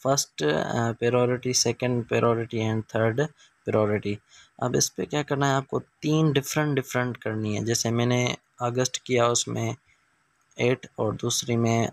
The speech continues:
आपको change करनी है, Third में आपको change करनी है। ठीक है, उसमें मैंने किया नौ और इसमें मैं कर रहा हूँ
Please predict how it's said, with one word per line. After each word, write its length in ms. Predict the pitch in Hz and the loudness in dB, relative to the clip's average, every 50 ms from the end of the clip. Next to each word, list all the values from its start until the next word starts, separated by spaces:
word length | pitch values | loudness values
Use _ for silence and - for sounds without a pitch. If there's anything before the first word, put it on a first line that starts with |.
| - | -2
आपको 300 | - 117 - - - 113 | -2 -4 -4 -2 -4 -4
change 260 | 101 101 117 113 117 110 | -2 0 0 0 0 0
करनी 380 | - 120 113 113 117 120 117 | 0 0 0 2 2 2 2
है, 100 | 117 110 | 2 0
Third 320 | - - - 123 120 120 127 | -2 -2 -2 0 0 2 0
में 140 | 127 123 | 0 2
आपको 400 | 120 117 113 113 - 113 120 - - - | 2 0 0 -2 -4 -4 -4 -4 -4 -8
change 260 | - 113 110 110 104 | -6 -4 -4 -4 -4
करनी 340 | - - 104 101 - - - | -4 -4 -6 -6 -6 -6 -6
है। 120 | 82 82 - | -8 -8 -8
ठीक 200 | - - 147 151 - - | -4 -4 -4 -4 -4 -8
है, 60 | - - _ - | -10 -10 _ -12
उसमें 280 | - - - 123 123 120 | -10 -8 -4 0 0 2
मैंने 240 | 117 117 117 117 107 | 2 4 2 2 0
किया 220 | - 117 110 107 | 0 0 0 2
नौ 300 | 104 110 113 117 123 123 - _ _ - - - - - - _ - | 2 2 2 2 2 0 -2 _ _ -20 -20 -20 -20 -20 -20 _ -8
और 240 | - 107 104 104 117 | -4 -4 -2 0 2
इसमें 320 | 120 - - - 120 113 | 2 0 0 -2 -4 -2
मैं 160 | 113 110 110 104 | -2 -2 -4 -4
कर 160 | - 107 107 | -6 -6 -4
रहा 180 | 110 110 110 | -2 0 2
हूँ 420 | 107 107 104 107 110 107 - - | 2 2 2 0 0 0 -2 -4